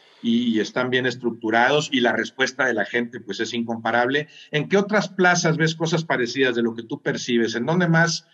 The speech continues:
se está trabajando bien? Yo te puedo decir que me da la impresión de que con Chivas, con América, Pachuca, León, por ser también del mismo grupo, o, o qué equipos femeniles tú, eh, distingues después de Tigres y Rayadas? ¿A quiénes ves en ese sentido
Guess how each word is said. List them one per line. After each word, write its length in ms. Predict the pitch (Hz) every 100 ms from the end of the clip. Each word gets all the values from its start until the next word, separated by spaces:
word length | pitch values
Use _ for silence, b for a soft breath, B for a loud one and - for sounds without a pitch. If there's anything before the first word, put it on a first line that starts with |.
| b -
se 140 | 127
está 260 | 117 151 151
trabajando 540 | 151 120 120 127 120
bien? 180 | 120 113
Yo 180 | 139 160
te 80 |
puedo 160 | 156 151
decir 140 | 156
que 100 | 156
me 100 | 127
da 60 | 139
la 60 | 151
impresión 380 | 151 117 135
de 100 | 139 -
que 160 | 117
con 200 | - 101
Chivas, 560 | - 156 165 165 160 b b -
con 180 | 117
América, 800 | 113 123 143 151 147 151 143 120 -
Pachuca, 920 | 107 - 143 147 - 151 147 139 -
León, 540 | 120 120 127 147 156 160
por 120 | -
ser 180 | - 123
también 340 | 127 131 127
del 140 | 120 113
mismo 240 | 127 135
grupo, 440 | 131 135 - 151 B B B
o, 100 | -
o 220 | 135 120
qué 120 | 175
equipos 680 | 175 175 190 170 180 175 b b -
femeniles 720 | 127 127 143 156 165 160 -
tú, 320 | 156 156 156 156 B B
eh, 180 | 127 123
distingues 960 | 120 123 - 160 160 151 135 117 - -
después 360 | 117 - 135
de 100 | 139
Tigres 460 | 127 135 131 131 127
y 80 | 113
Rayadas? 420 | 107 107 113 113
¿A 100 | 113
quiénes 460 | 147 156 156 - -
ves 300 | 143 160 160
en 120 | 123
ese 160 | 131 156
sentido 600 | 127 117 147 160 165